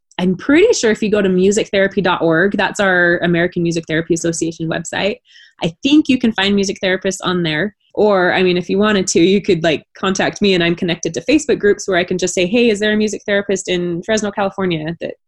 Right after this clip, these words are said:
can work with this teen?" or something like that. I've got lots of links myself. But yeah, there's music therapists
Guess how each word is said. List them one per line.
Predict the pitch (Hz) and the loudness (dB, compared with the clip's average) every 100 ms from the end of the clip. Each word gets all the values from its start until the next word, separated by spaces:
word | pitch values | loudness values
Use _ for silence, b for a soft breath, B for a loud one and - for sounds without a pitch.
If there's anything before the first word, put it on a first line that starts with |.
| _ _ | _ _
can | 175 | -6
work | 165 165 | -4 -6
with | 165 | -10
this | 165 | -8
teen?" | - 160 | -6 -4
or | |
something | 170 165 170 | -4 -2 -2
like | 156 | -2
that. | - - 165 | -4 -4 -4
I've | 170 | -2
got | 165 131 - - | -2 -4 -6 -4
lots | 196 - 190 | -2 -2 -2
of | 175 | -2
links | 175 180 - | 0 0 -2
myself. | 151 202 180 147 - _ B | -4 0 0 0 -4 _ B
But | 180 185 | -6 -2
yeah, | 208 190 | 0 2
there's | 170 214 | 2 2
music | 247 247 - | 2 2 0
therapists | 202 196 170 | -2 -2 -4